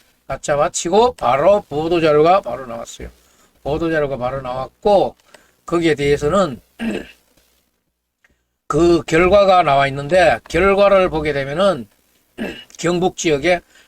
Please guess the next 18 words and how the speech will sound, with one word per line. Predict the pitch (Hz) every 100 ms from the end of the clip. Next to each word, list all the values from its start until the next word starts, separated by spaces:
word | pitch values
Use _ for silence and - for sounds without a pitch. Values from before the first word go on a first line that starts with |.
| _
한 | - 147 160
군데가 | 262 277 190
돼 | 139
있는데, | 127 117 117 151 147 101 _ _ _ _
한 | - 151
군데가 | 220 220 185
돼 | 170
있는 | 156
것이 | 147 135 190 190 -
경북, | 139 135 151 170 143 - _ _ _ _ _ _ _
영주, | 151 170 170 165 190
영양, | 170 170 180 220 233 -
봉화가 | 147 180 190 196 196 175
한 | 165 175
선거구가 | 165 151 147 135 123
되고, | 131 131 190 139 - _ _ _
울진에서 | - 214 202 - 208 175 - 220 240 - _
붙여졌는 | - 180 - 170 143 139 190 170